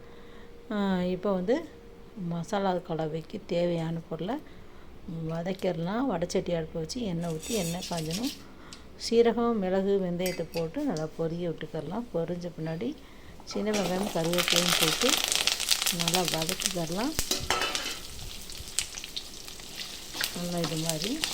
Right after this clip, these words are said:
நல்லா கிண்டி விட்டு வதக்கிக்கலாம். நல்லா சுருளை வதங்குற மாதிரி வதக்கிக்கலாம். அப்போ தான் குழம்பு ருசியாக இருக்கும். நான் அதுக்கு வந்து நல்லா ரோகு மீன் வாங்கியிருக்கேன். ரோகு மீன் வந்து ரொம்ப டேஸ்ட்டாக இருக்கும். இது ஒரு கம்மா மீன்னு சொல்லுவாங்க,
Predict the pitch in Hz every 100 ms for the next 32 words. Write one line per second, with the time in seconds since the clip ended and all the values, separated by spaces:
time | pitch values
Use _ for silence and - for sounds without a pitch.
0 | 175 170 170 175 220 - - 196 185 196
1 | 185 - 254 - - - - - - -
2 | - - - - - - - 170 175 196
3 | 220 - - - 196 185 165 180 185 180
4 | 175 165 160 165 165 156 160 202 165 151
5 | 160 156 156 160 165 - 156 160 160 -
6 | 180 170 156 - 214 294 - - - -
7 | - - - 180 190 185 185 170 175 233
8 | 370 285 185 208 220 196 233 240 190 175
9 | 165 160 156 - 226 233 202 247 220 175
10 | 175 165 185 233 170 180 - 196 196 175
11 | 147 175 269 - - - - - - -
12 | 175 165 165 170 196 165 151 147 147 147
13 | 147 143 143 147 180 - - - - -
14 | 170 175 208 214 214 208 202 185 170 175
15 | 160 170 160